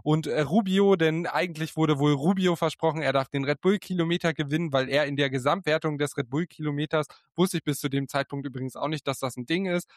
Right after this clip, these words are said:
aber er lag da wohl vorne, wollte gerne das, äh, sichern. Derek G ist gesprintet. Stattdessen, ähm, war's dann, äh, an der nächsten Bergwertung, ähm, einer Rubio, der, äh,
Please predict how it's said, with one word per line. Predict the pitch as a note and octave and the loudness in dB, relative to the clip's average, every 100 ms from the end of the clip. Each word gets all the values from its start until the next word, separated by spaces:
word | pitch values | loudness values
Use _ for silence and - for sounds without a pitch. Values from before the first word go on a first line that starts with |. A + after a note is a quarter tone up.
| _ | _
aber | - C#3 | -2 0
er | C3 | 2
lag | D3 E3 | 0 0
da | C#3+ | 0
wohl | C#3 | 0
vorne, | C3+ E3 F3 F3 E3 - - _ | 0 2 2 2 -2 -6 -20 _
wollte | C3 D#3+ F3 D#3+ | 0 0 2 0
gerne | C#3 D3 D3 C#3 | 2 2 2 2
das, | C3 - - | 0 -2 -6
äh, | D3 C#3+ C#3 C#3 | -2 -2 -4 -6
sichern. | C3+ E3+ D3 D3 | -4 0 0 0
Derek | C3+ C3+ A#2+ | 0 -2 -4
G | D#3 | -6
ist | D3 - | -4 -6
gesprintet. | C3+ - D#3+ E3+ D#3+ D#3 _ - _ | -10 -6 -4 0 0 -4 _ -20 _
Stattdessen, | - B2+ D3 D3 D3+ D3 | -4 0 0 0 -4 -4
ähm, | - C#3 C#3+ C#3 - _ _ - | 0 0 0 -4 -10 _ _ 0
war's | C#3+ - | 0 2
dann, | C#3+ C#3+ C3+ | 0 0 -2
äh, | C3+ B2+ - | 0 0 0
an | C3 | 0
der | C3+ | -2
nächsten | C#3 D3 - B2+ | -2 -4 -6 0
Bergwertung, | D3 D3+ C#3+ C3+ C#3+ C#3 C3+ | 0 0 0 0 0 -2 -2
ähm, | B2 B2 B2+ - | -2 -2 -4 -4
einer | C3+ C#3+ | -2 -2
Rubio, | C3+ C#3+ D3 C#3 C#3+ C3+ - C#3 | -2 -4 0 2 2 0 -8 -20
der, | B2+ C#3 C#3+ C#3+ C3+ | -6 0 2 2 0
äh, | B2+ B2+ B2+ | 0 2 0